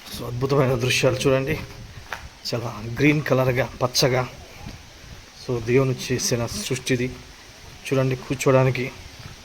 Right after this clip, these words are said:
So, ఎవరన్నా వస్తే కూర్చోడానికి చక్కగా సిద్ధపరిచి ఉంచారు, చూశారు కదా. So,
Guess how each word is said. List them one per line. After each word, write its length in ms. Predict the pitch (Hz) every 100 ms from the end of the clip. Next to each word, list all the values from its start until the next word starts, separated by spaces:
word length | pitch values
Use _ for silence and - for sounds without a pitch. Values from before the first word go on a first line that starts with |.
| - - - - - - - - - - - - - -
So, 120 | - 120 123 127 - - - - - - - - - - - -
ఎవరన్నా 280 | 123 127 123
వస్తే 180 | - 147 -
కూర్చోడానికి 540 | 147 151 131 127 123 127
చక్కగా 360 | 117 - 127 117 - - - - - - - - - - -
సిద్ధపరిచి 460 | 123 127 123 - 120
ఉంచారు, 220 | 110 117 -
చూశారు 280 | 127 131 123
కదా. 140 | 135 151 - - - - - - - - - - - -
So, 80 | -